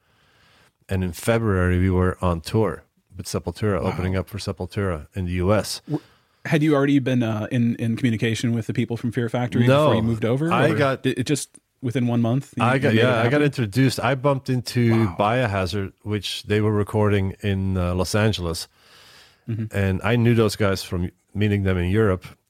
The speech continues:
Speaker 1: And, uh, they're kinda like, "What are you doing here?" I'm like, "Well, I'm just on vacation." They're like, "What?" I'm like, "What are you guys doing here? You guys from New York?" Like, "Oh, we're recording here." I'm like, "Oh, wow."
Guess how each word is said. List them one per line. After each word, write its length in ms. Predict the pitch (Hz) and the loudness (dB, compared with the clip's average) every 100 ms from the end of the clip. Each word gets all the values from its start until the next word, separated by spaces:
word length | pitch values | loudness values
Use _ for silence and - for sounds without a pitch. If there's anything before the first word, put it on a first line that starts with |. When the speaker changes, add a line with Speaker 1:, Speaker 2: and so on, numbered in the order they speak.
| _ | _
Speaker 1:
And, 300 | 92 92 90 | -6 -4 -4
uh, 260 | 87 85 80 | -4 -4 -4
they're 160 | 82 107 | -8 -10
kinda 260 | - 95 | -8 -8
like, 160 | 82 - | -8 -10
"What 240 | 104 131 | -8 -2
are 20 | 190 | 0
you 100 | 196 | 2
doing 240 | 113 90 | 2 2
here?" 200 | 82 82 | -2 -4
I'm 160 | 92 107 | -6 -8
like, 160 | 92 - | -12 -12
"Well, 200 | - - | -10 -8
I'm 140 | 101 | -8
just 240 | 117 110 | -8 -4
on 160 | 117 113 | 0 2
vacation." 560 | 113 101 139 156 101 95 | 2 2 0 0 -2 -4
They're 80 | |
like, 180 | 123 117 | -6 -8
"What?" 400 | 87 170 98 - _ _ _ - | -6 -2 -2 -4 _ _ _ -10
I'm 60 | |
like, 140 | 104 78 | -8 -4
"What 180 | 85 | 0
are 40 | 151 | 4
you 120 | 226 | 4
guys 300 | 175 101 85 | 2 0 0
doing 220 | 92 87 | 0 0
here? 220 | 80 76 - | -2 -6 -8
You 80 | 127 | -4
guys 200 | 160 165 | -2 0
from 160 | 165 123 | -2 0
New 80 | |
York?" 360 | 139 185 87 - _ _ _ _ - | 2 2 0 -8 _ _ _ _ -6
Like, 160 | 92 | -2
"Oh, 160 | 110 131 | 2 4
we're 100 | 123 | 4
recording 420 | 131 - 165 160 | 2 2 2 2
here." 280 | 101 95 80 | 0 -2 -4
I'm 80 | 110 | -10
like, 180 | - - | -14 -14
"Oh, 260 | - 131 117 | -14 -10 -8
wow." 600 | 101 139 139 123 90 | -8 -8 -8 -8 -10